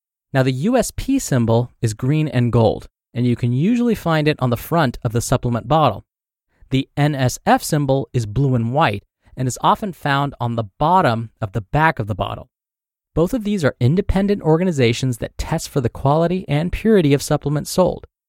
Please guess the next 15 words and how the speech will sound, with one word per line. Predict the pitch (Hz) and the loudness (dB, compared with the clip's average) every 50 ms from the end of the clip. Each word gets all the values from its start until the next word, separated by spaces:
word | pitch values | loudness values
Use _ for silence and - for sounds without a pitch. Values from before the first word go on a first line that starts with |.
| _ _ _ _ _ _ _ | _ _ _ _ _ _ _
One | - 113 139 170 185 180 - _ - | -4 0 2 2 2 2 -2 _ -6
extra | - 277 - - - - 180 | -6 -6 -6 -6 -6 -6 -6
step | - - - 147 143 - - - | -4 -2 0 0 0 0 0 0
I | 143 214 262 | 2 2 2
would | 226 185 135 | 2 2 2
recommend | 117 113 113 - 113 110 107 104 104 110 - _ _ _ _ _ - | 2 2 0 0 0 0 0 -2 -2 -4 -6 _ _ _ _ _ -8
is | - 127 - | -8 -8 -6
to | - 135 - - | -6 -8 -4 -2
also | 151 180 208 - - 254 | 0 0 0 -2 -4 -10
check | 226 - - - 156 147 - _ | -10 -6 -4 -2 -2 -2 -4 _
consumer | - - 123 117 - - - 202 220 214 190 | -6 -4 -2 -2 -2 -2 0 2 2 2 2
lab | 180 175 165 160 151 131 | 2 2 2 2 0 0
dot | 127 127 135 - | 0 0 0 0
com. | - - 131 113 - - _ _ _ _ - | -2 -2 -2 -2 -2 -4 _ _ _ _ -4
Now, | 135 135 110 - | -2 -2 -2 -2